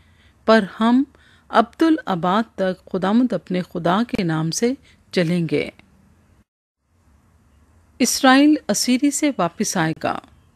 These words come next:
खुदावंद फरमाता है कि मैं उस रोज़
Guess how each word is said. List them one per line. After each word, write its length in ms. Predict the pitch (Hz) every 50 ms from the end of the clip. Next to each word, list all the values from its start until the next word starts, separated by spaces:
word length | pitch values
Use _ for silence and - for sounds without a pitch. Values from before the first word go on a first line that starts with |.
| _ _ _ _ _ _ _ _ _ _ _ _ _ _ _ _ _ _ _ _ _ _ _ _ _ _ _ _ _ _ _ _ _ -
खुदावंद 500 | - 247 226 208 247 262 277 330 339 339
फरमाता 580 | - - 226 214 196 190 190 190 - - 196
है 280 | 175 190 202 208 226 240
कि 180 | - - 226
मैं 380 | 202 190 196 202 214 240 277 302
उस 280 | - - 202 - - -
रोज़ 360 | 196 202 214 233 233 -